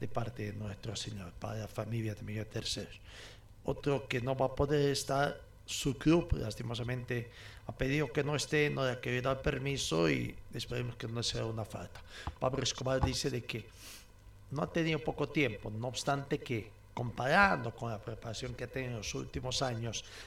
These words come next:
la, esta selección de este tipo sub-veinte, sí, ha tenido varios microciclos, eh, está trabajando incluso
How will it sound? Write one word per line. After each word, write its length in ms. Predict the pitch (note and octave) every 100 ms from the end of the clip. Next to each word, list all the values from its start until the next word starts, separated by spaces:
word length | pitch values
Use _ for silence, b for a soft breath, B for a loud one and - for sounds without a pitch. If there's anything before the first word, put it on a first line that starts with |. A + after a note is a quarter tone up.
| B
la, 160 | A#2 - -
esta 540 | - - B2+ A#2+ A2+
selección 560 | - B2+ B2 - C#3+ B2
de 60 |
este 180 | B2 C3+
tipo 280 | C#3+ A#2+ C#3
sub-veinte, 680 | - D3 D3+ C#3+ C3 C#3+ D3 B B B - -
sí, 320 | - - C3+ A#2
ha 60 |
tenido 340 | - A#2+ A#2+ G2+
varios 640 | A#2 B2 C3+ B2+ A#2 G2+ A#2
microciclos, 960 | A2+ B2 A2+ - C#3 - D3+ C#3 - B B B B -
eh, 380 | - A2 A2+ -
está 220 | - -
trabajando 580 | - - A2 G#2+ B2+ B2
incluso 680 | A2+ - C3+ A#2+ C3 G#2+